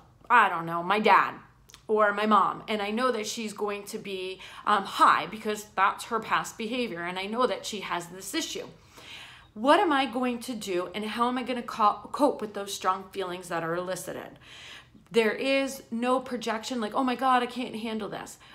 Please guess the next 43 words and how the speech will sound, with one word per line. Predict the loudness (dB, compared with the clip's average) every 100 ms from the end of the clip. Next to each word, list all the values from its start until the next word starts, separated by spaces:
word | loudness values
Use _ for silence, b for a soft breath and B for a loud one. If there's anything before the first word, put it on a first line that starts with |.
| B
When | -6 -2
we | 0
do | -2
cope | -2 -2 -2
ahead, | -2 -2 0 0 -2
what | -6
we're | -6
saying | -6 -8 -8
is, | -10
"We | -12
can | -12 -8 -8
handle | -6 -6 -6 -8
this." | -8 -10 -16 B B B
We | 0
are | 0
going | 0 -2 -2
to | -4
put | -8 -10
the | -8
skills | -10 -8 -6 -4
that | -4 -6
we | -8
need | -8 -10 -10 -14
in | -6 -4 -4
play. | -2 0 0 -2 -8
We're |
gonna | -10 -12
keep | -12 -12 -6
them | -4
in | -2
our | -2
back | -2 -2 -2 -4
pocket. | -2 -2 -6 -12 -12 B B B
And | -12
when | -10
the | -10
situation | -6 -6 -4 -6 -6 -8
presents, | -8 -6 -4 -4 -6 -12 B B _
we're | -2
gonna | 0 -2
know | -2
how | -2
to | -6